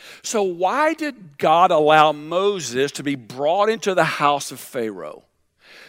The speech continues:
God allowed Moses to be brought into the house of Pharaoh because he was gonna be the instrument that God used to have the Hebrews set free from the bondage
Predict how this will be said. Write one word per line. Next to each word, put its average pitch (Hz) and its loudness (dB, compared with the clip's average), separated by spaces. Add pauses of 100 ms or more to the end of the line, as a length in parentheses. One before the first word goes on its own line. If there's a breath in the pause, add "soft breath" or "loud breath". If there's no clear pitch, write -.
(300 loud breath)
God 185 2
allowed 220 6
Moses 165 -4
to - -16
be 147 -4
brought 156 0
into 196 -4
the 160 -2
house 160 -2
of 143 -8
Pharaoh 160 -4
because 139 -6
he 254 -6
was 220 -6
gonna 170 -6
be 160 -8
the 143 -8
instrument 254 -8
that 156 -14
God 175 0
used 147 -12 (320 loud breath)
to 165 6
have 208 4
the 190 2
Hebrews 160 -6
set 151 0
free 214 -4
from 156 -8
the 151 -2
bondage 151 -2